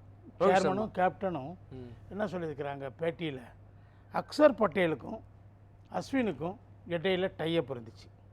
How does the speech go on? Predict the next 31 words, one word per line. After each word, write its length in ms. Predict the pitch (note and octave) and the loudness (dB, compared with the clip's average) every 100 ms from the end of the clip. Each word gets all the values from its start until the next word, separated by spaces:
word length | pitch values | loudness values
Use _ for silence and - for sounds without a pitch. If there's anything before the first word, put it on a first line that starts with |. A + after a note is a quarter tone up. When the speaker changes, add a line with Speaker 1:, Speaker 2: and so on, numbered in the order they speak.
| - - - - - - | -20 -20 -20 -20 -20 -10
Speaker 2:
ரெண்டு 180 | F3+ F#3+ | 0 4
பேர்ல 200 | G#3 G3 | 6 6
யார் 240 | D#3+ D#3+ C#3 | 4 4 2
பெஸ்ட்டு? 320 | C3 - - - - - - - - - - F#3+ | -6 -10 -20 -20 -20 -20 -20 -20 -20 -20 -10 0
முதல்ல 360 | A#3 D4+ E4 C4+ | 2 4 6 6
வந்து 300 | B3 B3+ B3+ | 4 2 0
ரிஸ்ட் 360 | C4+ - - D4+ | 0 0 -2 -2
ஸ்பின்னர்ஸை 500 | - C4 A#3 F3+ C#4 A3 | 0 2 2 2 0 0
ரெண்டு 140 | G3+ | 0
பேரை 160 | G#3+ G3+ | 0 0
செலக்ட் 280 | F3+ E3+ D#3 | -4 -6 -8
பண்ணிட்டாங்க. 340 | A#2+ A2+ - - - - - - - - - - | -8 -10 -12 -20 -20 -20 -20 -20 -20 -20 -20 -4
ஏன்னா 160 | A#3 C#4 B3 | 2 4 6
அங்கே 180 | G#3+ G3 - | 4 0 -2
மேட்ச் 380 | F#3 A3 D4 - | -2 4 4 4
வந்து 260 | B3+ A#3 A#3 | 2 4 0
காலையில 520 | F#3+ G#3 B3 B3 A#3 | 4 6 8 8 6
பத்து 320 | G3+ F3+ A3+ | 0 -4 -4
மணிக்கு 280 | G#3 G#3 F#3+ | -4 -4 0
ஆரம்பிக்கிறதுனால 840 | E3+ E3 D#3 D3+ D3 C#3 D3 C3+ - - - - - - - - | 0 0 -4 -6 -6 -4 -4 -4 -8 -20 -20 -20 -20 -20 -20 -8
அந்த 180 | D#3+ | -4
அமெரிக்கன் 380 | D#3 F3+ F#3+ E3+ | -2 -2 -2 -4
கரீபியன் 520 | E3 D#3+ F3+ E3 D3+ C#3 | -2 -2 0 -2 -4 -8
கண்ட்ரீஸ்ல. 440 | A#2 C3 - B2+ - - - - - - | -12 -16 -14 -12 -14 -18 -20 -20 -20 -20
So 220 | - - F3 | -12 -2 0
அந்த 360 | F3 B3 C#4 | 0 2 2
பிச்சஸுக்கு 800 | C4+ F#3 C#4 B3 A#3+ - F3+ E3+ - | 2 -2 -2 -2 -2 -4 -4 -4 -8
ஸ்பின் 360 | - B3+ D4 | -4 -2 0
ரொம்ப 460 | A3+ G3 G3 F#3 D3 | 0 2 4 4 4
நல்லா 320 | C#3+ D3+ E3 | 0 2 2
எடுக்குங்கிற 640 | C#3+ C#3 D3 E3+ D3 C3 | 2 0 -6 -6 -6 -6